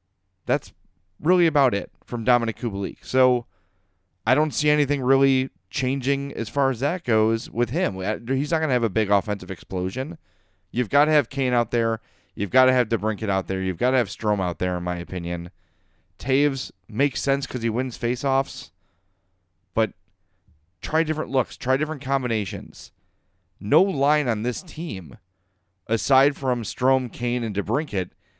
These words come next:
has really earned the right to just stay together by default. I don't know. A very frustrating game. And, and, I, <laughs> and I, and I'm really frustrated about it. And I, it, it's really difficult to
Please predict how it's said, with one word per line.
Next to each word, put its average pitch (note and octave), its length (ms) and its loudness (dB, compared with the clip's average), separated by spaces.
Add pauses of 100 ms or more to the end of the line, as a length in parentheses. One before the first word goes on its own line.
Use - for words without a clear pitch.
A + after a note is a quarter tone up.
(200)
has A#2 220 -4
really D3 400 -2
earned A#2 580 0
the A#2 80 2
right C3 360 2
to A#2+ 120 -2
just B2 340 -2 (360)
stay C#3+ 320 2
together G#2+ 400 4
by F#2+ 180 2
default. - 520 -10 (200)
I A#2 60 2
don't A#2 120 0
know. E2+ 200 -4 (240)
A C3 80 4
very D3 280 4
frustrating G#2+ 580 0
game. E2+ 320 -8 (200)
And, A#2 160 2
and, B2 160 2
I, D3 160 4
<laughs> - 20 -10
and C3 280 0
I, B2 40 2
and B2 240 0
I'm C#3+ 160 -2
really D#3+ 200 2
frustrated D3+ 500 -4
about F2 280 -2
it. - 180 -12 (440)
And A#2+ 300 -2 (420)
I, E2 240 -12 (240)
it, C3 200 -4
it's C#3 240 -2
really E3 360 0
difficult C3 640 -2
to G#2 540 -2